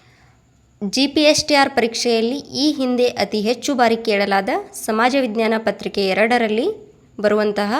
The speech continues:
ವಿವರಣಾತ್ಮಕ ಪ್ರಶ್ನೆಗಳ ಉತ್ತರಗಳ ಮುಂದುವರಿದ ಭಾಗ, ಭಾಗ ಮೂರು, ಮೊದಲ ಎರಡು ಭಾಗಗಳು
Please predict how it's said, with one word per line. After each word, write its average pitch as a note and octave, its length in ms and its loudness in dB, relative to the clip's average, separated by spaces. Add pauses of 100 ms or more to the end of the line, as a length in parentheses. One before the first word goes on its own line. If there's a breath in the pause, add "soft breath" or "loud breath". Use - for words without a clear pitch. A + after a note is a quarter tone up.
(320)
ವಿವರಣಾತ್ಮಕ C4+ 760 0
ಪ್ರಶ್ನೆಗಳ G#3+ 500 0
ಉತ್ತರಗಳ G3 560 0
ಮುಂದುವರಿದ G#3+ 600 0
ಭಾಗ, F#3 240 0 (720 loud breath)
ಭಾಗ G#3+ 300 4
ಮೂರು, A#3 320 0
ಮೊದಲ G#3 360 0
ಎರಡು A#3 300 4
ಭಾಗಗಳು G#3+ 720 0